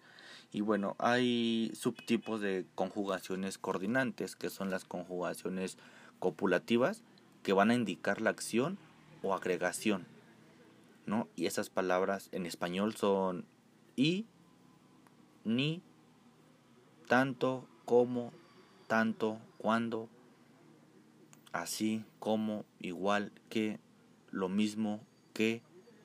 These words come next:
etcétera. Y sería un ejemplo como de, eh, Carla es de Valencia y su esposo de Murcia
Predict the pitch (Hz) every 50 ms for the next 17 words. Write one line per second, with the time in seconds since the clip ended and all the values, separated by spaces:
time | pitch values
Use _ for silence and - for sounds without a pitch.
0 | - - - - - - - - 98 95 90 90 85 - - 113 101 - - 90
1 | 82 78 80 85 - 98 82 92 92 92 92 87 87 - 95 95 95 - 95 95
2 | 92 - 95 90 85 85 85 82 85 85 82 85 85 85 82 85 82 - _ _
3 | _ _ - _ - - - - - - - - _ - - _ _ _ - -
4 | 90 90 87 87 85 80 - - 131 131 131 156 156 165 - - - _ _ _
5 | _ _ _ _ _ _ _ - 95 95 92 90 101 92 95 90 95 107 117 123
6 | 120 - - 95 92 87 87 - - _ _ _ _ _ _ _ _ _ _ _
7 | 113 127 139 143 151 156 156 - _ _ _ _ _ _ _ _ _ - _ _
8 | - - - _ _ - - _ - - - - - 104 95 90 - - - _
9 | - 120 113 113 - - 113 120 170 190 - _ _ _ _ _ _ _ _ _
10 | _ - _ _ _ _ - - _ - - - - - 95 95 92 95 104 104
11 | 98 92 - - - 82 - -